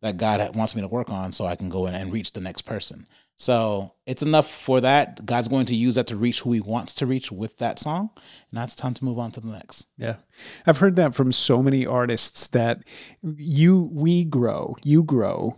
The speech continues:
Speaker 2: through the process, right? This is a three-year process to create an album, something like that. And
Speaker 1: Right.
Speaker 2: so by the time you're releasing, you've matured, you've grown. So of course you're gonna go back and go, "Oh man, if I could go back, I would reha-, or, you know, recalibrate this thing in that way."
Speaker 1: Absolutely.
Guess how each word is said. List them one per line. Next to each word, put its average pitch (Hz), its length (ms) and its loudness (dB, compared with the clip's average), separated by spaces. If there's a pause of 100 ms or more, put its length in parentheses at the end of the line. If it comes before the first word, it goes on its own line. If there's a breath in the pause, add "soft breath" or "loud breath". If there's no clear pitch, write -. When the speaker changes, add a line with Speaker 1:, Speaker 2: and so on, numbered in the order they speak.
(140)
Speaker 2:
through 147 240 4
the 123 100 2
process, - 680 2
right? 147 220 4
This 156 120 6
is 139 80 0
a - 20 -2
three-year 139 500 2
process 120 600 0
to 127 100 0
create 127 340 0
an 117 80 4
album, 123 400 4
something 123 380 0
like 107 180 0
that. 117 240 0
And 131 300 2
Speaker 1:
Right. - 100 -16 (220 loud breath)
Speaker 2:
so - 180 4
by 147 140 6
the 147 100 4
time 175 400 4
you're 147 180 6
releasing, 127 880 2
you've 156 540 4
matured, 117 560 -6
you've 175 460 4
grown. 113 560 -2
So 165 120 6
of 143 140 4
course 175 460 2
you're 139 80 2
gonna 143 120 4
go 123 140 4
back 120 320 2
and 135 160 -6
go, 123 240 0
"Oh 160 180 4
man, 151 260 2
if 135 140 -6
I 165 140 4
could 165 180 0
go 147 140 4
back, 123 560 0
I 139 140 0
would 127 320 4
reha-, 135 840 4
or, 151 380 2
you 180 100 4
know, 139 120 2
recalibrate 135 680 4
this 139 180 0
thing 127 220 -4
in 117 100 -4
that 120 180 -4
way." 127 440 2
Speaker 1:
Absolutely. 92 520 -6